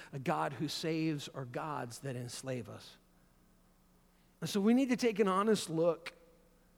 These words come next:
at every area of our lives, our marriages, our families,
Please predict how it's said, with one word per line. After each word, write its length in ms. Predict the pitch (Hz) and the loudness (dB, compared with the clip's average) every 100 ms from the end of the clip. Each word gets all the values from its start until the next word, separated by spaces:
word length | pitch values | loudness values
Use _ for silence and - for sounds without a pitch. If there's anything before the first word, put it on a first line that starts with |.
| _ _ _ - | _ _ _ -4
at 100 | 170 | 2
every 300 | 190 190 185 | 2 4 4
area 260 | 180 190 180 | 4 4 4
of 100 | 156 | 2
our 140 | 151 | 0
lives, 320 | 160 170 131 | 0 -2 -4
our 60 | 143 | -2
marriages, 720 | 139 143 165 190 233 240 - - _ _ _ _ _ _ _ _ _ _ _ _ _ _ _ - | 0 2 4 2 0 -6 -10 -20 _ _ _ _ _ _ _ _ _ _ _ _ _ _ _ -10
our 60 | |
families, 720 | 135 175 180 220 240 233 - | -4 0 2 4 2 0 -6